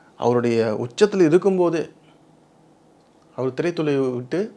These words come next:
விலகி அரசியலுக்குள்ள வராரு. அப்ப அவருடைய ஜாதகத்துல விபரீத ராஜயோகம் இருந்ததுனால தான் அவங்க அப்பாவுடைய சப்போர்ட் எல்லாம் இருந்தாலும், அவருடைய திறமையின் மூலியமாக அவருக்கு சரியான நேரத்தை, சரியான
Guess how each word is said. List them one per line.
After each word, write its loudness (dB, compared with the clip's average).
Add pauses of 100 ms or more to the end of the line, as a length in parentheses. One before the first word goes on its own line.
(240)
விலகி -2 (100)
அரசியலுக்குள்ள -6
வராரு. -8 (1000)
அப்ப -2
அவருடைய 4
ஜாதகத்துல 4
விபரீத 2
ராஜயோகம் 2
இருந்ததுனால 0 (100)
தான் -2 (280)
அவங்க -6
அப்பாவுடைய 0 (560)
சப்போர்ட் 0
எல்லாம் 2
இருந்தாலும், -4
அவருடைய -4
திறமையின் -4
மூலியமாக -6 (600)
அவருக்கு -2
சரியான 0
நேரத்தை, -2
சரியான -2